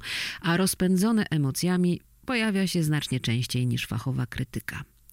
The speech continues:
Jeśli już jednak ktoś wybiera tę drogę wykwalifikowanej krytyki,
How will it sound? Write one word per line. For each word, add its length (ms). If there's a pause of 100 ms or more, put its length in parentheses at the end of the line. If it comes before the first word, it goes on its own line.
(380)
Jeśli 380
już 240
jednak 480
ktoś 440
wybiera 520
tę 340
drogę 480
wykwalifikowanej 1200
krytyki, 580